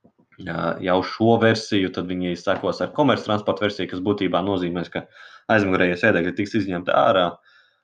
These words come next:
Un domāju, ka tādiem kurjeriem, kas piegādā tur picas vai puķes, ā,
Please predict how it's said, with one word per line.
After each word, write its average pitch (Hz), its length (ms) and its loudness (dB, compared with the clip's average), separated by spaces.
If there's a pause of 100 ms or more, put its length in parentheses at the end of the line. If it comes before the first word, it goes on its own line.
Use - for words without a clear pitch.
(160)
Un 90 400 -4
domāju, 90 400 -4
ka 85 100 -10 (300)
tādiem 87 320 -2
kurjeriem, 92 500 0
kas - 140 -6
piegādā 85 640 2 (100)
tur 85 380 -8 (160)
picas 107 560 -4 (140)
vai - 340 -10 (100)
puķes, 98 800 -8
ā, - 380 -10